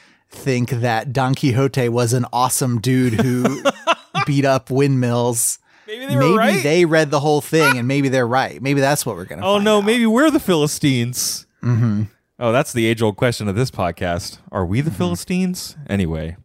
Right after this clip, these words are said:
Speaker 2: the answer is yes. Um,
Speaker 1: <laughs>
Speaker 2: chapter one, uh, we are reminded that we are reading the translation, uh,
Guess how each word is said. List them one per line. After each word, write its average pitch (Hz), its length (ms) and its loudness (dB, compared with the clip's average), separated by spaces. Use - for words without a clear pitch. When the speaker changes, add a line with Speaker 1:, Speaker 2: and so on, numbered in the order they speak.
Speaker 2:
the 113 100 -6
answer 104 160 -6
is 78 100 -10
yes. 80 340 -14
Um, 156 420 -2
Speaker 1:
<laughs> - 260 -6
Speaker 2:
chapter 208 440 2
one, 151 600 0
uh, 123 420 2
we 135 260 0
are 123 500 0
reminded 139 880 0
that 117 160 2
we 117 160 4
are 110 120 4
reading 120 720 -2
the 104 600 0
translation, 131 1120 -2
uh, 101 600 4